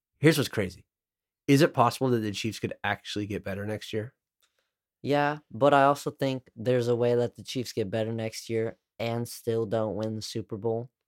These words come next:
Speaker 1: That's fair. I mean, they, they definitely had their flaws this year.
Speaker 2: Huh.
Speaker 1: They were just able to figure that out. You know, every team is, like, one major injury away from
Speaker 2: Hmm.
Speaker 1: winning and losing.
Speaker 2: Especially
Speaker 1: That's hard to
Speaker 2: 'cause
Speaker 1: predict, but
Speaker 2: this was a down year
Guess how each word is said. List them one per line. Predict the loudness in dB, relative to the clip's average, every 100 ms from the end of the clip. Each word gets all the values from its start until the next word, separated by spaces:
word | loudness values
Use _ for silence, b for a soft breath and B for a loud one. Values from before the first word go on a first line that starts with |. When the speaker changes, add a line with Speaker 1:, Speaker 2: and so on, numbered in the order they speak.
| _ -4
Speaker 1:
That's | -4
fair. | 2 4 4 2 _ _
I | 8
mean, | 8
they, | 8 6 2 _ _ _
they | 10 10 10 4 _ -2 4
definitely | 4 6 6 8
had | 8 4
their | 2
flaws | 0 0 0 -2
this | -6 -6 -8
year. | -12 -14 _ -12
Speaker 2:
Huh. | -12 -14 _ _ _
Speaker 1:
They | 0
were | 2
just | 2 2
able | 2 0
to |
figure | -2 -2 -2
that | -2 -4
out. | -4 -4 -6 _ _ _ _ _ _ 0
You |
know, | 0 0 _
every | 6 8 6 2
team | 0 -2 -2
is, | -2
like, | -4 -6
one | -4 -2 0
major | -2 -2 -6
injury | -6 -6 -6
away | -4 -6 -6
from | -8 -10
Speaker 2:
Hmm. | -10 -14 _ _ -6
Speaker 1:
winning | -2 -2
and | -4
losing. | -6 -8 -10 -12 -8
Speaker 2:
Especially | -10 -2 -2 0 0
Speaker 1:
That's | 4
hard | 4
to | 2
Speaker 2:
'cause | 0
Speaker 1:
predict, | -8 -10 _
but | -16 -16 _ -4
Speaker 2:
this | -2 -2
was | -2
a |
down | -2 -2 -2 -2
year | -2 -4